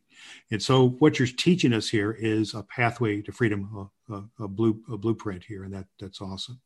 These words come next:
Any words, uh, that if folks want to learn more about you, David, or learn about, uh, any, uh, any processes that you offer that can be helpful to people, how can people learn more about you and be in contact with you?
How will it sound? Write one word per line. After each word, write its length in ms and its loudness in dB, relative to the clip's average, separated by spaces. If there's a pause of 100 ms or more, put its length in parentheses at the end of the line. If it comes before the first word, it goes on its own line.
(680)
Any 180 8
words, 520 10
uh, 180 10 (260)
that 260 4
if 120 4
folks 240 6
want 140 8
to 40 2
learn 340 6
more 200 6
about 320 4
you, 200 6
David, 460 6
or 260 4
learn 260 4
about, 340 0 (320)
uh, 200 2 (260)
any, 320 4
uh, 200 -4 (420)
any 280 0 (200)
processes 500 4
that 160 0
you 160 6
offer 340 4
that 140 2
can 120 -4
be 100 -6
helpful 340 -2
to 80 -6
people, 400 0 (240)
how 180 6
can 220 4
people 280 2
learn 220 4
more 200 4
about 280 -2
you 140 2
and 80 -4
be 120 -2
in 80 -8
contact 540 -6
with 120 -12
you? 200 -8